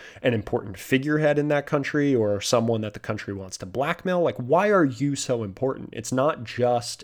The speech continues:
a tracker of your power level or the importance of the deeds that you've committed. You have a lot of flexibility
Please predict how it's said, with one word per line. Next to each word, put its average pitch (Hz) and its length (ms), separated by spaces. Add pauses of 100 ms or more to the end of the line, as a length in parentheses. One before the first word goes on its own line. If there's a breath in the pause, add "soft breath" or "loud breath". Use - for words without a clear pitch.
(100)
a 104 100
tracker 107 640
of 98 140
your 95 160
power 107 420
level 95 540 (400 loud breath)
or 131 140
the 110 160
importance 110 680
of 95 260 (360 soft breath)
the 117 180
deeds 131 640
that 107 200
you've 98 220
committed. - 540
You 120 160
have 113 120
a 113 60
lot 123 360
of 214 100
flexibility 120 1120